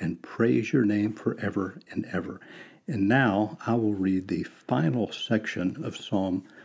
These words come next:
one forty-five, that's verses thirteen to twenty-one. "Your kingdom is an everlasting kingdom, and your dominion endures throughout all generations. The Lord is faithful in all its words and kind in all its works.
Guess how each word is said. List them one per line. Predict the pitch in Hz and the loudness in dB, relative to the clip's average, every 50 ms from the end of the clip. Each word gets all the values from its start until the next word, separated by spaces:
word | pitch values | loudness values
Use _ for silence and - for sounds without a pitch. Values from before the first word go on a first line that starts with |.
| - - _ _ | -20 -20 _ _
one | 127 110 98 92 | 2 2 2 2
forty-five, | - - 113 95 87 90 - - - 95 95 101 107 110 | 2 2 2 2 2 0 -2 -2 -2 0 0 0 0 -2
that's | 110 - - - - | -2 -4 -4 -4 -6
verses | - - 107 - - - - - - - | -4 -4 -4 -2 -2 -4 -4 -6 -4 0
thirteen | - 110 110 - - - 120 101 98 | 0 0 0 0 -2 -2 0 0 2
to | 95 92 | 0 -2
twenty-one. | - - - - 104 95 98 95 95 - 120 123 - - _ _ _ _ _ _ _ _ _ _ _ - - - - - - - - - - - - | -4 -6 -6 -4 -4 -4 -4 -6 -8 -8 -8 -10 -12 -16 _ _ _ _ _ _ _ _ _ _ _ -20 -18 -18 -16 -18 -18 -20 -20 -20 -20 -6 2
"Your | - 117 110 | 4 4 4
kingdom | - - - - 170 180 175 160 - 165 180 160 160 165 160 165 - | 4 0 2 4 6 8 8 6 6 4 6 6 6 6 4 2 2
is | - 120 98 - | 2 2 2 2
an | 98 90 - - - | 0 0 0 2 4
everlasting | 123 127 151 135 117 113 113 117 120 - - - 113 110 117 | 4 6 6 6 4 4 2 2 -2 -2 0 2 2 2 0
kingdom, | - - 131 120 113 117 110 113 113 113 | 0 2 4 4 4 4 4 6 6 6
and | 107 85 87 | 6 4 2
your | 90 92 107 123 127 | 2 4 4 4 4
dominion | 123 - 135 127 113 104 98 95 104 104 104 92 | 4 4 4 6 6 6 4 4 2 2 2 2
endures | 92 90 87 87 - 90 82 73 - - - - - | 2 0 0 0 0 0 0 0 -2 -4 -6 -4 0
throughout | - 127 95 82 82 82 | 2 4 4 4 2 0
all | 82 85 90 92 95 98 | -2 -2 0 2 2 2
generations. | 87 - - 107 101 107 101 92 85 85 - - - - - - - - - _ _ _ - | 2 2 2 4 4 4 4 4 2 0 0 -2 -6 -6 -6 -8 -10 -14 -18 _ _ _ -4
The | - - | -2 0
Lord | 85 85 87 87 82 | 2 2 4 2 2
is | 90 92 - - | 2 0 -2 -4
faithful | - - - 123 127 123 123 - - 139 131 127 135 139 - - | -6 0 4 4 4 4 2 0 0 2 2 2 0 -2 -6 -2
in | - 113 107 | 0 0 2
all | 110 113 120 120 | 2 2 2 2
its | 113 117 - - | 0 -2 -4 -6
words | - - - - 87 - - - - - - - | -4 -4 -4 -4 -6 -10 -12 -12 -12 -12 -8 -6
and | - 98 82 - | -4 -4 -4 -4
kind | - - - - 104 95 95 104 101 92 90 | -8 -10 -6 -2 -2 0 2 2 2 2 2
in | 107 101 | 2 0
all | 95 90 95 98 98 | 0 0 0 -2 -2
its | - - - - | -4 -4 -6 -6
works. | 113 110 - - - - - | -6 -4 -6 -8 -12 -16 -18